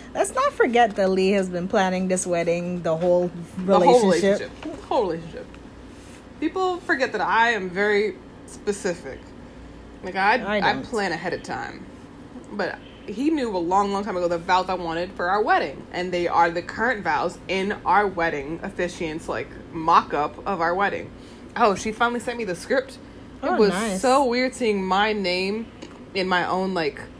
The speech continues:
Speaker 2: script for my wedding.
Speaker 1: <laughs>
Speaker 2: It was so, like, surreal and strange.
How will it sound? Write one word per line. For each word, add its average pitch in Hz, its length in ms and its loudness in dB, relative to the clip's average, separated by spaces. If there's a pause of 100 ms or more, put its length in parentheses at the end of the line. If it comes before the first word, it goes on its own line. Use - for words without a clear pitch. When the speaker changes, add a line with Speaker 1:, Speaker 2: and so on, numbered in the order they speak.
(160)
Speaker 2:
script - 480 -4
for 208 100 0
my 185 260 0
wedding. 214 480 2 (100)
Speaker 1:
<laughs> 277 100 -4
Speaker 2:
It 233 100 0
was 320 240 2
so, 381 560 4 (880)
like, 254 300 -2
surreal 269 920 0
and 175 160 -2
strange. - 840 -4